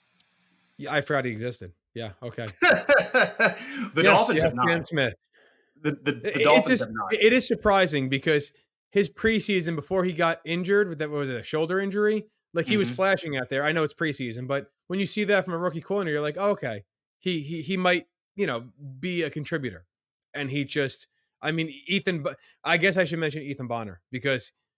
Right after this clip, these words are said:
Speaker 1: he actually looked like he belonged out there when he was
Speaker 2: Mm-hmm.
Speaker 1: out there against the Chiefs. Um,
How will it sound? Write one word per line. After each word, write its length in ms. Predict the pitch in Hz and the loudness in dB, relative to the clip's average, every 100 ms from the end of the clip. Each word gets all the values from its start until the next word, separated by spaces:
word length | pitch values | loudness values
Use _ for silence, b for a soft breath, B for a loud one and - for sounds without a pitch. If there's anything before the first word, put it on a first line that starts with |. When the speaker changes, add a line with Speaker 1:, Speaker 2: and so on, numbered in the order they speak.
| _ _ _ | _ _ _
Speaker 1:
he 180 | 180 185 | 2 2
actually 300 | 170 175 151 | 2 -2 -4
looked 540 | 127 147 165 165 - _ _ _ _ _ | 0 0 0 -2 -20 _ _ _ _ _
like 180 | 147 143 | -4 -2
he 120 | 165 | -2
belonged 680 | 135 123 143 208 123 95 90 | -2 0 0 0 0 -6 -14
out 200 | 117 120 - | -10 -8 -6
there 140 | 120 | -4
when 100 | 123 | -2
he 60 | 127 | -2
was 100 | 123 | -2
Speaker 2:
Mm-hmm. 80 | 127 | -4
Speaker 1:
out 60 | 113 | -4
there 140 | 117 | -8
against 200 | 113 110 | -8 -10
the 40 | 104 | -12
Chiefs. 400 | 113 95 - - | -14 -14 -16 -18
Um, 320 | 113 117 110 | -12 -12 -12